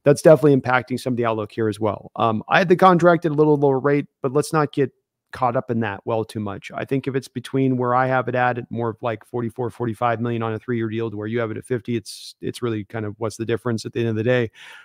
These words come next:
Um, I do think that you have to do this deal, not have to do this deal, but I would highly recommend doing this deal. Studying the defensive tackles in recent years, Brendan, there's, there's, uh, there's a good collection of good ones in the league.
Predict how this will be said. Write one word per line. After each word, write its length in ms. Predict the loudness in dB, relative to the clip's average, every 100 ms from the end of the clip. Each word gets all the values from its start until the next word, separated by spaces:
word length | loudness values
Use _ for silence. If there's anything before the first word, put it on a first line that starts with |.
| _ -2
Um, 260 | 0 0 0
I 140 | 2
do 180 | 4 4
think 220 | 4 0
that 180 | 0 -2
you 60 | -2
have 140 | -2
to 100 | -4
do 140 | -6 -4
this 180 | -4 -4
deal, 280 | -2 0
not 160 | 2 2
have 200 | 2 0
to 80 | -2
do 100 | -2
this 120 | -2
deal, 160 | -2 0
but 100 | -2
I 80 |
would 140 | -2 -4
highly 320 | -2 -2 0
recommend 400 | -2 -2 -4 -4
doing 180 | -4 -4
this 160 | -6
deal. 300 | -6 -6 -6 -12 _ _ _ -14
Studying 440 | 2 4 6 4
the 80 | 2
defensive 360 | 0 -2 -2
tackles 420 | -2 0 0 -2 -2
in 60 |
recent 300 | -4 -4 -4
years, 160 | -4 -4
Brendan, 400 | -2 -2 -2 -6 _ _ _ _
there's, 260 | 0 0 -4
there's, 260 | -2 -2 -4 -16
uh, 120 | -18 -20 _ -20 -4
there's 180 | -2 -2
a 40 |
good 220 | -2 -2 0
collection 420 | 0 0 0 0
of 100 | 4
good 140 | 4
ones 240 | 4 2 2
in 60 |
the 80 | 2
league. 220 | 0 -2